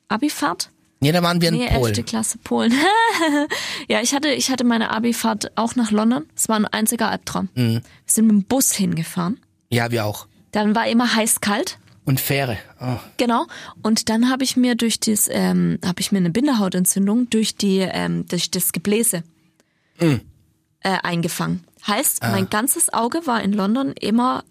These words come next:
Speaker 1: ich, es ist nur getränt, getränt, getränt. Alter, alles, es war ein Albtraum. Stell
Speaker 2: Ja.
Speaker 1: dir das mal vor, mit dem Ganzen war ich in London und dann bin ich auch noch richtig schlimm krank geworden von dieser, von dieser Klimaanlage.
Speaker 2: Klar, das sind ja auch voll die Bakterienschleudern.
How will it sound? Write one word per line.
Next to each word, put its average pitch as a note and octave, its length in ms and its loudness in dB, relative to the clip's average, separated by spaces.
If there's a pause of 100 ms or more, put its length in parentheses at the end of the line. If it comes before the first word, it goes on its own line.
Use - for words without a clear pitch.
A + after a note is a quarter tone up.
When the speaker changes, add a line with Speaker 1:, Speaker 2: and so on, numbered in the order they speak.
(160)
Speaker 1:
ich, G3+ 120 -4
es - 220 2
ist - 260 0 (260)
nur B3+ 160 2
getränt, G3+ 540 -2
getränt, A#3 380 -2
getränt. F#3+ 400 -4
Alter, F#3+ 280 -4
alles, F3+ 260 -2
es G3 60 0
war G3 100 0
ein F#3+ 160 -2
Albtraum. F3 440 -4 (280)
Stell G#3+ 180 0
Speaker 2:
Ja. G#3+ 60 2
Speaker 1:
dir G#3 40 -2
das B3 220 0
mal C#4+ 100 0
vor, D4+ 300 -2 (360)
mit A3+ 180 0
dem B3+ 160 0
Ganzen - 400 0
war G#3+ 160 0
ich A3 120 -4
in A3 120 2
London B3+ 340 0
und F#4+ 80 -12 (220)
dann G#3+ 120 2
bin A3 120 4
ich G#3+ 120 0
auch - 40 -2
noch F#3+ 200 -2
richtig A#3+ 340 -4
schlimm C4 260 -2
krank G#3+ 260 -2
geworden D4 340 -4 (240)
von A#3+ 200 0
dieser, A#3 460 0
von A3+ 160 -2
dieser G#3+ 220 0
Klimaanlage. G#3+ 460 0
Speaker 2:
Klar, C3 160 0
das C3 140 0
sind C3+ 100 2
ja B2+ 60 0
auch B2 40 -2
voll C#3 140 0
die C3+ 80 0
Bakterienschleudern. A2+ 880 -2